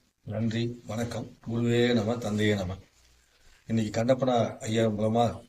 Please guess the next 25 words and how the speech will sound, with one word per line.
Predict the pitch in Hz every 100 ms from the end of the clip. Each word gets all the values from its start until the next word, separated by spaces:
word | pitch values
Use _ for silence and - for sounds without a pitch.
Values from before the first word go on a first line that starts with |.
| _ _ _
அற்புதமான | 104 104 113 117 120 127
ஒரு | 120
விஷயத்தை | 107 104 117 113
வந்து | 104 107 98 - _
நாம | - 104 101
வந்து | 107
அடைஞ்சிருக்கிறோம். | 104 104 95 98 113 - _ _ _ - _ _ -
நல்ல | 110 131
சிவம் | 131 120 113
ஐயாவுக்கு | 113 110 110 110
நன்றி. | 107 104 143 - - _ -
குருவின் | 107 123 139 147 123
குருவை | 123 143 139
சந்திப்பதுங்கிறது | 113 117 117 117 110 104 107 113 87 -
மிகப்பெரிய | 107 117 120 120 110
விஷயம். | 101 104 90 _ - -
அதுவும் | 107 120 120 98 -
தைப்பூச | 113 131 131 120
திருநாள | 113 113 113 110 113
குருவின் | 113 127 127
குருவை | 113 117 120
சந்திப்பதுங்கிறது | 107 107 107 104 104 120 - - - - - -
முருகப்பெருமான | 117 143 139 120 117 117
அருளை | 110 113
பொரு-, | 107 104